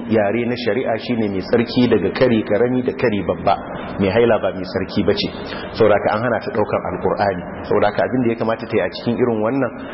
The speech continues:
idan ita mai koyo ce, shine ta ɗauki Alkur'ani wanda yake mai fassara ko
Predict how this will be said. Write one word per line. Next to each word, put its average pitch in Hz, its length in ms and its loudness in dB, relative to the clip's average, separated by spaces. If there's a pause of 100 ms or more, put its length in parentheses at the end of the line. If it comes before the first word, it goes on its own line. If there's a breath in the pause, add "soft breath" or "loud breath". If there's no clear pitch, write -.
idan 107 300 4
ita 117 220 2
mai 113 220 2
koyo 107 360 2
ce, - 180 0 (420)
shine 113 460 2
ta 104 120 -4
ɗauki 101 260 0
Alkur'ani 110 560 0
wanda 104 280 0
yake 101 180 -4
mai 92 160 -2
fassara 127 420 2 (500)
ko - 80 4